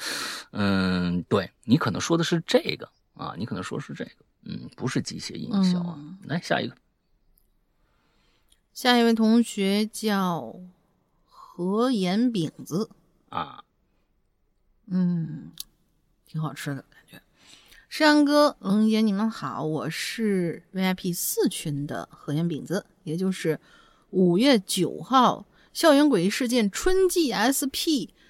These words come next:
Speaker 2: 那期榴莲的阿鱼。
Speaker 1: 啊。
Speaker 2: 就是那个被数学老师校园霸凌的那位。
Speaker 1: 哦，哦，哦，哦，哦。
Speaker 2: 嗯，
Speaker 1: 嗯。
Speaker 2: 诗阳哥当时提到了啊，我没有曝光那个老师，我没有提他如何
Speaker 1: 嗯，我想起你了。
Speaker 2: 之类的东西。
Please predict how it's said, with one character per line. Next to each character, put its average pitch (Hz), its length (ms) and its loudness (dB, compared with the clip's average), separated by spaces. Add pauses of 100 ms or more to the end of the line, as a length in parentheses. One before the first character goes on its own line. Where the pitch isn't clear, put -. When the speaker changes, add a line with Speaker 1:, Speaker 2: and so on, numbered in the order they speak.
(160)
Speaker 2:
那 277 340 8
期 - 420 2
榴 247 300 8
莲 226 260 6
的 247 200 4 (100)
阿 240 160 6
鱼。 233 460 8 (500)
Speaker 1:
啊。 - 420 -2
Speaker 2:
就 294 140 6
是 285 160 4
那 294 180 6
个 269 280 8
被 262 180 4
数 285 360 4
学 269 220 4
老 226 260 6
师 247 360 -2
校 233 560 0
园 208 180 0
霸 220 300 -2
凌 202 280 0
的 247 160 0
那 196 180 0
位。 175 200 -4 (280)
Speaker 1:
哦， 110 100 6
哦， 110 40 10
哦， 95 460 4
哦， - 220 -4
哦。 - 80 -10 (500)
Speaker 2:
嗯， 202 380 6
Speaker 1:
嗯。 190 60 0
Speaker 2:
诗 208 140 0
阳 196 100 4
哥 190 80 2
当 202 160 2
时 208 80 -2
提 139 220 -8
到 202 160 2
了 147 80 0
啊， - 340 -10
我 143 120 -6
没 156 120 2
有 247 80 4
曝 185 140 2
光 143 160 -2
那 147 60 -2
个 143 60 -2
老 135 140 -8
师， - 240 -8 (200)
我 - 120 -2
没 233 120 8
有 277 100 6
提 180 220 -2
他 220 360 4
如 220 60 2
何 233 60 6
Speaker 1:
嗯， - 20 8
我 - 40 6
想 104 180 4
起 95 100 0
你 180 100 4
了。 - 140 -2
Speaker 2:
之 - 100 -6
类 147 140 -4
的 - 80 -12
东 202 220 0
西。 - 180 -10